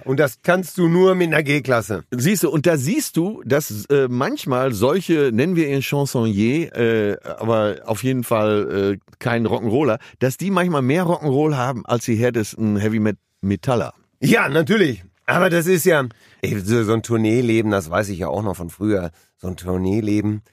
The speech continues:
Speaker 1: das wird ja erst durch solche Geschichten richtig rund. Ne? Das
Speaker 2: Ja.
Speaker 1: ist ja auch, viele fragen mich immer, äh, was das beste Erlebnis bei Till und Obel war, weil ich kann dir nur sagen,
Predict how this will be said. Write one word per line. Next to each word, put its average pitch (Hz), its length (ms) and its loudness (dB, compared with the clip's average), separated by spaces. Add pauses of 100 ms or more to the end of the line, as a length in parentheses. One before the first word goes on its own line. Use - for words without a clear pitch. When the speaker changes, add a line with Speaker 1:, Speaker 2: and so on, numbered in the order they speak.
(260)
Speaker 1:
das 143 200 -10
wird 127 160 0
ja 127 60 0
erst 107 220 -2
durch 110 120 -4
solche 107 280 -4
Geschichten 95 400 -6
richtig 87 340 -6
rund. 82 400 -6 (120)
Ne? 98 260 -4 (260)
Das - 120 -2
Speaker 2:
Ja. 160 60 0
Speaker 1:
ist 156 100 0
ja 175 100 4
auch, 135 180 0 (180)
viele 165 220 0
fragen 131 320 0
mich 139 120 -4
immer, 127 340 0 (260)
äh, 113 480 4
was 110 160 -2
das 120 180 -2
beste 127 640 2 (380)
Erlebnis 113 840 0
bei 92 120 0
Till 107 200 -4
und 113 120 0
Obel 120 320 0
war, 87 160 0
weil 90 100 -2
ich - 80 -10
kann 120 160 -6
dir 123 100 2
nur 110 160 0
sagen, 113 420 0